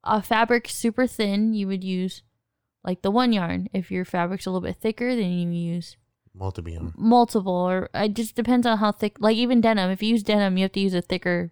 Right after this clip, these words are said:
Speaker 1: yarn.
Speaker 2: Yarn. Uh-huh.
Speaker 1: But it's a thicker yarn, not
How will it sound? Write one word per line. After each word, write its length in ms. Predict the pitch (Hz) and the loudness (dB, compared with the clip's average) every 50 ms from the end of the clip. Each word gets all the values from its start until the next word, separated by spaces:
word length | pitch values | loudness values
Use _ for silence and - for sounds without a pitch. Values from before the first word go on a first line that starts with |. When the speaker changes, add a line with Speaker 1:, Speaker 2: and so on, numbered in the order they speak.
| _ | _
Speaker 1:
yarn. 300 | - 180 190 196 196 190 | -6 -2 0 0 2 0
Speaker 2:
Yarn. 260 | - - - 87 90 - _ _ _ _ _ _ - - - | 0 -2 -4 -6 -8 -12 _ _ _ _ _ _ -20 -16 -14
Uh-huh. 80 | 92 - - | -12 -2 2
Speaker 1:
But 260 | 254 269 247 - - - | 4 4 4 2 0 0
it's 180 | 220 226 - 226 | 0 0 2 4
a 120 | 208 220 208 - _ _ - | 2 2 2 0 _ _ 0
thicker 320 | 240 233 - 214 208 185 | 0 0 2 0 0 0
yarn, 680 | 180 185 190 196 240 262 269 247 214 190 185 185 190 190 | -2 -2 0 2 4 4 4 4 4 2 0 -2 -2 0
not 280 | 202 208 202 190 - | 0 0 0 0 -2